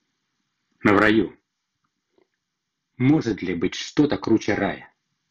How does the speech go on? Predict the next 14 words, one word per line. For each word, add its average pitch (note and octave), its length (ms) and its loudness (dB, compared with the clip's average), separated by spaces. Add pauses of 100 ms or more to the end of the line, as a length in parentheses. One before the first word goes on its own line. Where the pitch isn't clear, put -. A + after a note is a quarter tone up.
(1160)
Можно C#3+ 260 2
ли B2+ 80 2
быть C#3 180 0
счастливее, C#3 600 4
чем F#2 220 -2
в F2+ 40 -8
раю? F2 460 -4 (1300)
Мы B2 180 4
уже A2 400 6
в F2 100 -2
раю. G#2 400 2
Куда A2+ 520 0
вы, E2+ 160 0
люди? G2 640 0